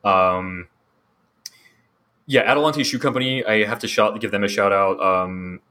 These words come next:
that's the, that's his, that's the first brand that I mentioned that I discovered. Um, met their founder by chance at a flea market, essentially, in Boston. Um, and I've been a huge fan ever since. They are one of,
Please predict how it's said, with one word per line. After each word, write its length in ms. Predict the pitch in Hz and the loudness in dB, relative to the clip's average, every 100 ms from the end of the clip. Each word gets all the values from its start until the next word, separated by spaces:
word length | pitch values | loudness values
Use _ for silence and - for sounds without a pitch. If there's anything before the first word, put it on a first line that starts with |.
| _ | _
that's 340 | 110 110 107 - | 2 2 2 -2
the, 100 | 110 | -6
that's 280 | 104 123 135 | 2 2 2
his, 240 | 147 143 | 0 0
that's 240 | 131 131 131 | 2 2 2
the 100 | 147 | -4
first 240 | 139 135 | -4 -2
brand 260 | 123 120 123 | -2 -4 -2
that 80 | 120 | 0
I 60 | |
mentioned 420 | 120 120 127 120 117 | 0 -2 -4 -6 -2
that 80 | 113 | 0
I 60 | |
discovered. 520 | 110 - 120 131 98 - | 0 0 0 0 -4 0
Um, 400 | 101 98 101 - _ _ - | 0 0 -4 -12 _ _ -2
met 200 | 110 110 | 0 2
their 120 | 107 | 2
founder 360 | 110 107 104 | 2 -2 -2
by 160 | 101 95 | 0 0
chance 600 | - 110 104 101 - - _ _ - | 0 -2 -4 -4 -6 -8 _ _ -4
at 180 | 101 98 | 0 2
a 400 | 95 95 95 92 - | 2 2 2 0 0
flea 140 | 123 | 0
market, 300 | 113 107 110 | 2 2 0
essentially, 720 | 101 110 104 107 101 101 110 | 0 -2 -4 -2 0 2 0
in 100 | 120 | 0
Boston. 640 | 110 110 110 113 107 104 101 - - - | 2 2 2 -2 -2 -6 -12 -20 -20 -4
Um, 640 | 104 101 101 98 98 98 | 2 4 4 2 0 0
and 140 | 107 101 | 0 2
I've 160 | 101 | 2
been 100 | 104 | 2
a 60 | 107 | -2
huge 320 | - 127 117 | 0 -2 0
fan 320 | 120 107 104 104 | 0 0 0 0
ever 300 | 107 110 107 | 0 2 0
since. 480 | - 92 95 92 - - | -2 -2 -4 -6 -10 -6
They 140 | - 131 | 2 4
are 160 | 156 | 4
one 280 | 147 123 135 | 0 -2 -2
of, 180 | 170 160 | -2 -6